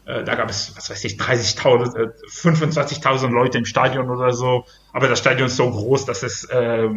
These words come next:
ja, also das Stadion ist einfach schlecht. Und, äh, das werde ich nie vergessen, wie nach dem zweiten Tor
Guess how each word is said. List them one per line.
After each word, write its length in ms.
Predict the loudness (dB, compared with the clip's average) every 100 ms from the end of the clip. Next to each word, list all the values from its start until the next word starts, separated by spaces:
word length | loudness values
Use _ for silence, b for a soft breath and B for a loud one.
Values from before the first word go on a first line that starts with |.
| -6 -8
ja, 280 | 0 0 0 -6
also 180 | -6 -4
das 60 |
Stadion 300 | 2 4 4
ist 140 | 2 0
einfach 280 | -2 -4
schlecht. 460 | -6 -6 -6 -10 -16 B B B B 0
Und, 480 | 4 4 4 2 2
äh, 280 | 4 2
das 160 | 0 0
werde 180 | 2 2
ich 120 | 2
nie 120 | 2
vergessen, 640 | 2 2 2 0 0 -2 0
wie 180 | 2
nach 200 | 2 2
dem 200 | -4 -8 -10 -12
zweiten 520 | -4 -2 0 -2 -2
Tor 440 | 4 6 6 2